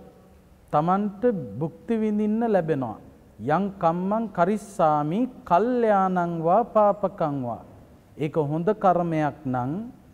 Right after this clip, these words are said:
එහෙම නැත්නම් නරක කර්මයක් නම්,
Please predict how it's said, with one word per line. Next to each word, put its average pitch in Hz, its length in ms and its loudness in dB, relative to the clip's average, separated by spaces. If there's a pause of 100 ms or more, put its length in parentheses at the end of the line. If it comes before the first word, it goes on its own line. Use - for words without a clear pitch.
(120)
එහෙම 160 200 -4
නැත්නම් 165 480 0
නරක 139 460 2
කර්මයක් 151 600 2
නම්, 127 280 -4